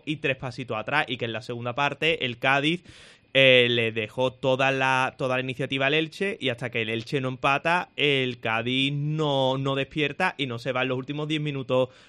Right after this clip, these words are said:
a por la victoria, que sin ese, eh, gol, eh, ilegal del Elche, el Cádiz muy probablemente se habría llevado los tres puntos. Sí.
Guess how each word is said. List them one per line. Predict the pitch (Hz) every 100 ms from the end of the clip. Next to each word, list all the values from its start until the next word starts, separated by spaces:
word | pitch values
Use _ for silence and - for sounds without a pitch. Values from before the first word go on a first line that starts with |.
| _
a | - 123
por | 135 131
la |
victoria, | 131 131 160 123
que | 117 139
sin | 120 151 143 139 139 143
ese, | 175 - 214 208 208 208 - - - _ _
eh, | 185 196 196 190 190 190 185
gol, | 170 190 185 185 185 -
eh, | 175 180 175 -
ilegal | 175 180 170 175 175
del | 170 180
Elche, | 180 175 - 180
el | 156
Cádiz | 170 170
muy | 175 175
probablemente | 175 170 170 170 165 165
se | 180
habría | 165
llevado | 170 165 165
los | 160
tres | 180 175
puntos. | 214 185 107 - _
Sí. | - - 123 123